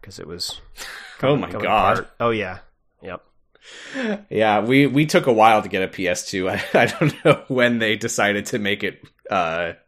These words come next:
Speaker 2: functional.
Speaker 1: Yeah. <laughs> Later on.
Speaker 2: <laughs> We don't need, we don't need that for launch.
Speaker 1: No.
Speaker 2: Uh, where are we? So,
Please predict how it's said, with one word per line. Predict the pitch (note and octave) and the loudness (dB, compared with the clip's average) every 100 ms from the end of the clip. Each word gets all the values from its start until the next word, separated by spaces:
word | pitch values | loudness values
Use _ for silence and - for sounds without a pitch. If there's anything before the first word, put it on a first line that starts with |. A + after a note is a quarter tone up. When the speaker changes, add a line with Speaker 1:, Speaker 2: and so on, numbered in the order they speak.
| _ _ _ - - F3 | _ _ _ -18 -10 -6
Speaker 2:
functional. | - F#2 - E2 F#2 - _ _ _ | -2 -4 -4 -6 -8 -10 _ _ _
Speaker 1:
Yeah. | A2 - - - | -4 -4 -4 -14
<laughs> | - - - | -18 -20 -2
Later | F3+ E3+ C3 | 2 4 4
on. | A#2 F#2 - - _ _ _ _ - | 2 -2 -12 -20 _ _ _ _ -8
Speaker 2:
<laughs> | - - - - F3+ - E3 - D#3 - - _ - - - - - - | -6 2 2 4 2 4 0 2 -2 -2 -20 _ -20 -18 -18 -18 -20 -4
We | C4 | 4
don't | D#4 G#3 | 6 6
need, | E3+ D#3+ C#3+ | 6 2 4
we | G3+ | 4
don't | F3 | 6
need | C#3 B2 | 4 4
that | A2+ | 2
for | G2+ E2+ | 0 -2
launch. | F2+ F2 D#2+ D#2+ D#2+ E2 - - - _ _ - | 0 0 -2 -4 -6 -8 -10 -12 -14 _ _ -10
Speaker 1:
No. | F2+ A1+ - - _ _ _ _ - | -8 -10 -14 -20 _ _ _ _ -4
Speaker 2:
Uh, | A2+ A#2 A#2+ A#2+ A#2+ A2+ | -2 0 0 0 0 -2
where | G#2 A#2+ B2 A#2 | -4 -2 0 0
are | F#2+ F#2 F2+ | 0 -2 -2
we? | F2+ F#2 F#2 F#2 F2+ - | -4 -4 -4 -4 -6 -6
So, | - - B2 B2 A#2+ A#2+ B2 | -4 2 2 2 2 2 0